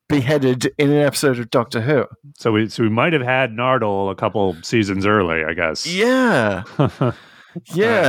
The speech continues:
Speaker 2: Uh,
Speaker 1: so, but it would
Speaker 2: I
Speaker 1: have
Speaker 2: mean,
Speaker 1: just
Speaker 2: fair
Speaker 1: made
Speaker 2: enough.
Speaker 1: that a little bit more clear.
Speaker 2: It's just one of those things, as they say. Like, you kinda need to do it. Uh, but
Speaker 1: Yeah.
Speaker 2: yeah, like, I mean, Nick, I wish there, there had been a little more there. Well, but, I mean, the, the, the losing the head thing is one thing, but is it,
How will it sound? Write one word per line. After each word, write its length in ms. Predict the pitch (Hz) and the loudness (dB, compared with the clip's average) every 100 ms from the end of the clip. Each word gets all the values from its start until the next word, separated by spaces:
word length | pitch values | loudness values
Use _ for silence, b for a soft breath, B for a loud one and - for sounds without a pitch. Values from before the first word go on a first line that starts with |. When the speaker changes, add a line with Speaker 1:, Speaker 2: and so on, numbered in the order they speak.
| 120 | 2
Speaker 2:
Uh, 40 | |
Speaker 1:
so, 180 | - 147 | 0 -2
but 180 | 139 123 | -2 -2
it 220 | 139 143 | -2 0
would 120 | 180 | 0
Speaker 2:
I 20 | |
Speaker 1:
have 60 | 330 | 0
Speaker 2:
mean, 60 | 302 | 2
Speaker 1:
just 160 | 226 | 2
Speaker 2:
fair 80 | 165 | 2
Speaker 1:
made 60 | 165 | 0
Speaker 2:
enough. 100 | - | 0
Speaker 1:
that 120 | 156 | 0
a 20 | |
little 160 | 135 139 | 2 0
bit 160 | 143 135 | 0 0
more 180 | 135 | 0
clear. 300 | 123 - 175 | 0 -2 -2
Speaker 2:
It's 80 | 135 | 0
just 160 | 101 104 | 0 0
one 100 | 131 | 0
of 60 | |
those 180 | 113 101 | 0 -4
things, 260 | - 90 90 | -4 -8 -8
as 120 | 85 | -12
they 120 | 87 | -12
say. 340 | 85 80 76 80 - | -8 -8 -8 -10 -10
Like, 200 | 90 - | -10 -8
you 80 | 87 | -6
kinda 240 | 117 92 | -2 -2
need 160 | 87 85 | -2 -4
to 80 | 82 | -4
do 160 | 78 | -4
it. 160 | 78 - _ B B B B B | -4 -8 _ B B B B B
Uh, 220 | 117 110 | 0 2
but 180 | 104 101 | 2 2
Speaker 1:
Yeah. 140 | 165 | 2
Speaker 2:
yeah, 40 | 147 | 2
like, 300 | 131 127 - | 0 -2 -4
I 60 | 123 | -6
mean, 160 | 131 | -6
Nick, 220 | 123 120 - | -4 -6 -2
I 80 | 123 | 0
wish 240 | 139 - | 2 0
there, 220 | 143 123 | 0 0
there 180 | 113 123 | 0 0
had 160 | 110 98 | 0 0
been 440 | 110 104 98 95 _ _ _ _ _ - | -2 -2 -6 -10 _ _ _ _ _ -4
a 80 | 127 | 0
little 220 | 123 107 | 2 0
more 240 | 104 110 | 0 0
there. 200 | 98 92 | 0 0
Well, 140 | 90 101 | -2 -2
but, 140 | 90 107 104 - | 0 0 -2 -4
I 100 | 135 | -2
mean, 160 | 135 131 | 0 2
the, 160 | 143 135 117 123 117 | 0 0 -4 -8 -4
the, 520 | 139 135 135 131 117 | 0 2 2 0 -4
the 220 | 110 143 151 | -2 0 0
losing 320 | 151 214 196 | 0 0 0
the 100 | 147 | 0
head 220 | 139 139 | -2 -2
thing 140 | 139 | -2
is 100 | 117 | -2
one 260 | 98 117 127 | -2 -2 -2
thing, 300 | 107 90 92 | -4 -6 -4
but 160 | 104 113 | -4 -2
is 180 | 104 | -2
it, 120 | 107 | -4